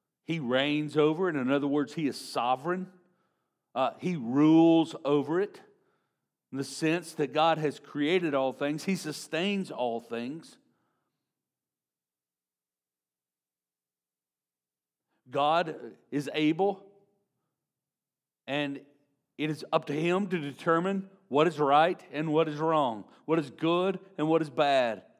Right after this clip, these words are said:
He determines those things, not us. He has made known what those things are to us through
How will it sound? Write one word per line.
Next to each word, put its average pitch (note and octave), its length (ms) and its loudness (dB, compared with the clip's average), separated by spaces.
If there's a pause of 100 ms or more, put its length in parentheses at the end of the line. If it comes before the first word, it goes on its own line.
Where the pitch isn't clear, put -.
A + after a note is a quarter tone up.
(1700)
He A3 140 0
determines D3+ 500 2
those B2 240 0
things, G#2 300 -6
not C3+ 240 -2
us. - 680 -8 (1600)
He E3+ 120 4
has E3+ 120 2
made E3+ 280 0
known F3+ 420 2
what C3 200 -2
those D3+ 220 0
things D#3 300 -2
are E3+ 220 2
to A3 360 -8
us A2 340 0
through D#3 520 0